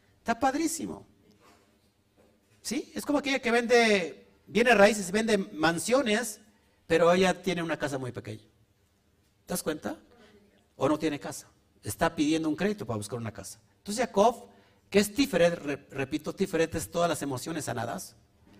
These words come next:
Entonces es el acto de traer gente en Teshuvah. Nadie puede traer gente a la Teshuvah si primero la, esa persona no es sanada en sus emociones. Si la persona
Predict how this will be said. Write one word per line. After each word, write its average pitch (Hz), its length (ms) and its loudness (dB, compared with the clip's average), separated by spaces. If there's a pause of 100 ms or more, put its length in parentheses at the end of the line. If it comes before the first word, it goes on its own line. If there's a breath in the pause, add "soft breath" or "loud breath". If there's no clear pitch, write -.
(460 soft breath)
Entonces 160 560 -2
es - 200 -4
el 165 160 2
acto 185 300 0
de 170 100 0
traer 156 220 -4
gente 160 360 -6
en 147 100 -8
Teshuvah. 113 440 -12 (220 soft breath)
Nadie 208 480 0
puede 196 220 4
traer 180 260 0
gente 175 400 -4
a 139 40 0
la 123 120 -4
Teshuvah 139 680 -4
si - 160 -8
primero 156 400 0
la, 151 320 -2
esa 147 240 -8
persona 147 320 -4
no 143 80 -2
es 143 80 -4
sanada 147 400 -4
en 113 80 -8
sus 110 140 -12
emociones. 110 560 -12 (1160 loud breath)
Si - 140 -4
la - 80 2
persona 175 400 -2